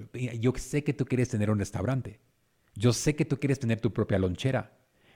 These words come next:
Pero ahorita tú estás para vender tacos de la canasta. O sea, a, a ese nivel tenemos que comenzar. Ahí estamos. Tengo Natalie que vende tamales. Ella ya la puedes encontrar en Los Ángeles en Uber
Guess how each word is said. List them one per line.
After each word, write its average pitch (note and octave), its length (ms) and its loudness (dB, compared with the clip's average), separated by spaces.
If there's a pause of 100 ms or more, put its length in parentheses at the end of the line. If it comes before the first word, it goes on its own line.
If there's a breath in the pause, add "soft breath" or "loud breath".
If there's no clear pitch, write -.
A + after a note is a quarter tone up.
(140 soft breath)
Pero G2 180 -2
ahorita A#2 760 2 (120)
tú - 80 0
estás C#3 300 2
para A2+ 180 4
vender G#2 320 2
tacos A#2+ 300 2
de A2+ 80 6
la F#2 120 2
canasta. A2 480 -2 (220 loud breath)
O - 80 -6
sea, - 260 4 (160)
a, - 120 -6 (120 loud breath)
a A#2+ 140 4
ese C#3 240 4
nivel C3+ 260 6
tenemos C3 360 6
que C3 100 4
comenzar. A#2+ 600 4
Ahí C3+ 340 8
estamos. D#3+ 640 2 (300 loud breath)
Tengo F3+ 260 8
Natalie D3 540 2 (260 soft breath)
que C#3+ 460 6
vende D3 340 6
tamales. A#2+ 600 0 (120)
Ella D3 240 6
ya D3 120 8
la D3 120 6
puedes C#3 280 6
encontrar B2+ 580 4
en A#2 140 2
Los A#2 180 2
Ángeles C3 560 4
en B2 280 2
Uber A#2+ 440 8